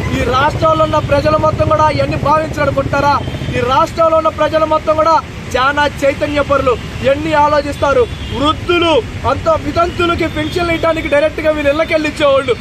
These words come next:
ఇప్పుడు లేక వాళ్ళు సచివాలయ సిబ్బందులు అక్కడున్నా రండి అని వాళ్ళని పిలవడం జరుగుతూ ఉంది. ఇవన్నీ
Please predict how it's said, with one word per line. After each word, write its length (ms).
ఇప్పుడు 280
లేక 300
వాళ్ళు 340
సచివాలయ 640
సిబ్బందులు 420
అక్కడున్నా 500
రండి 380
అని 140
వాళ్ళని 360
పిలవడం 380
జరుగుతూ 300
ఉంది. 160
ఇవన్నీ 280